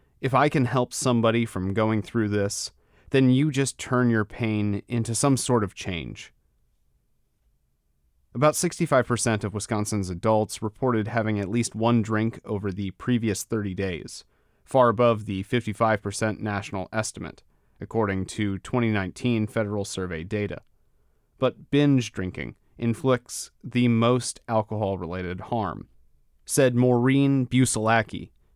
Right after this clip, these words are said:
director of the Wisconsin Alcohol Policy Project, part of the Comprehensive Injury Center at the Medical College of Wisconsin.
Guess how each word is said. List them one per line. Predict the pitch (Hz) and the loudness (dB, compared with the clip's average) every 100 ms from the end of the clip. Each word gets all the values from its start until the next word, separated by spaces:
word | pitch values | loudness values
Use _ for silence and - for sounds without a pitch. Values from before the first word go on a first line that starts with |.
| _ | _
director | 117 117 113 123 107 - | 2 2 2 0 0 0
of | 120 107 | -2 -2
the | 113 | -2
Wisconsin | 110 - 135 127 131 120 | 0 2 2 4 2 2
Alcohol | 110 110 110 117 104 | 0 0 0 2 2
Policy | 98 104 95 92 92 | 0 -2 -4 -4 -8
Project, | 87 113 107 95 76 - - _ _ _ _ | -4 2 2 0 -8 -10 -20 _ _ _ _
part | - 123 110 - | 2 2 2 0
of | 113 101 110 | 0 0 0
the | 107 101 - | 0 0 -2
Comprehensive | 127 123 113 107 127 123 123 107 | 0 0 0 0 0 2 0 0
Injury | 135 135 123 120 110 | 0 2 4 2 0
Center | - 135 123 127 110 - | 0 0 0 2 0 0
at | 120 113 - | 0 -2 0
the | 110 | -2
Medical | 113 127 131 120 | 2 0 0 -4
College | - 98 95 90 104 - | -2 -2 -2 -6 -12 -4
of | 113 95 | -4 -2
Wisconsin. | 98 - 117 107 104 - | -6 -4 -2 -2 -4 -10